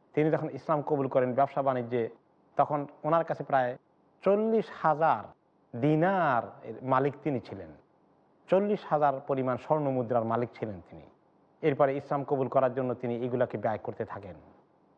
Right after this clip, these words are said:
তিনি প্রায় ছয় না সাতজন গোলামকে আজাদ করেছেন, বেলাল রাদিয়াল্লাহু আনহু থেকে শুরু করে এরকম নির্যাতিত কয়েকজন কৃতদাসকে, ছয় সাতজন কৃতদাসকে তিনি মুক্ত করেছেন নিজের টাকা দিয়ে কিনে কিনে।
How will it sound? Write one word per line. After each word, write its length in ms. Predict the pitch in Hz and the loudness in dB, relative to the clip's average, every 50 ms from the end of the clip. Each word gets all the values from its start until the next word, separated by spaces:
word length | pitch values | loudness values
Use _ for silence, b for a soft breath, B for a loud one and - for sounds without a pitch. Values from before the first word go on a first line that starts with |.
| _ _ - | _ _ -2
তিনি 140 | 135 135 | -2 -2
প্রায় 220 | 135 131 135 131 127 | 2 2 2 2 2
ছয় 280 | - - 143 143 139 | 0 0 2 2 2
না 120 | 135 135 127 | 2 0 -4
সাতজন 600 | - - - - 190 196 190 185 160 160 135 110 95 87 - - - _ _ _ _ _ _ _ _ _ _ _ _ _ _ - | -6 -4 0 0 0 0 -2 0 2 2 2 2 0 -12 -20 -20 -20 _ _ _ _ _ _ _ _ _ _ _ _ _ _ -2
গোলামকে 480 | 113 131 139 147 170 202 208 190 - | 2 4 6 6 4 4 0 -4 -2
আজাদ 220 | 170 151 139 135 123 113 | -2 0 0 0 -2 0
করেছেন, 300 | - 135 123 - 131 123 | -4 -6 -4 -4 -6 -2
বেলাল 260 | 110 123 123 135 139 131 | 0 4 4 4 4 4
রাদিয়াল্লাহু 480 | 135 131 123 135 131 131 131 127 123 | 2 -2 0 -2 -2 0 -2 -2 0
আনহু 220 | 127 127 123 127 123 | -2 -2 -2 -4 -4
থেকে 200 | - 127 123 127 | -6 -6 -6 -4
শুরু 220 | - - 196 214 | -4 0 -2 0
করে 240 | - - 117 95 87 - _ _ _ _ _ _ _ _ _ _ _ _ _ _ - | 0 0 -4 -4 -8 -16 _ _ _ _ _ _ _ _ _ _ _ _ _ _ 0
এরকম 240 | 143 143 135 139 139 | 0 0 0 0 0
নির্যাতিত 760 | 139 143 147 151 131 113 156 165 180 - - 170 160 160 147 - | 2 2 2 2 2 2 2 2 2 0 -6 -6 -4 -4 -4 0
কয়েকজন 320 | - 139 139 127 135 135 | 0 0 0 0 -4 -8
কৃতদাসকে, 760 | 131 - 185 165 - 156 135 175 196 - - - - 165 147 120 - | -6 -6 -4 -2 -2 2 2 2 0 0 -4 -6 -4 -4 -4 -4 -2
ছয় 120 | - 139 131 | -2 -2 0
সাতজন 340 | - - 208 208 208 190 | 0 -2 -2 0 -2 -4
কৃতদাসকে 520 | 170 - - 135 - 127 131 127 - - 123 | -4 -6 -10 -8 -2 -2 -2 -2 -2 -8 -8
তিনি 160 | - 123 120 | -6 -4 -4
মুক্ত 260 | 120 123 117 - - | -4 -4 -6 -6 -8
করেছেন 380 | 113 - 98 98 95 - - - - - - _ _ _ _ _ _ | -8 -8 -8 -12 -12 -14 -18 -20 -20 -20 -20 _ _ _ _ _ _
নিজের 180 | 139 139 131 - - | -2 0 0 0 -2
টাকা 220 | 127 120 - 127 | -2 -2 -2 -4
দিয়ে 160 | 117 113 113 | -4 -4 -4
কিনে 280 | 107 - - 151 - 104 | -4 -4 -4 -4 -4 -4
কিনে। 200 | - - 92 85 | -8 -12 -18 -18